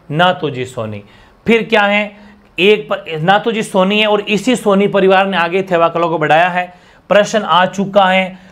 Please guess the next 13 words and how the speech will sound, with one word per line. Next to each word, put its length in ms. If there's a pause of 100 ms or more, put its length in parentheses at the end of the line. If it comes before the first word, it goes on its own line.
सोनी 560
परिवार 520
का 180
संबंध 420
किस 300
कला 220
से 140
है, 240 (280)
तो 100
सोनी 460
परिवार 460
का 120
संबंध 400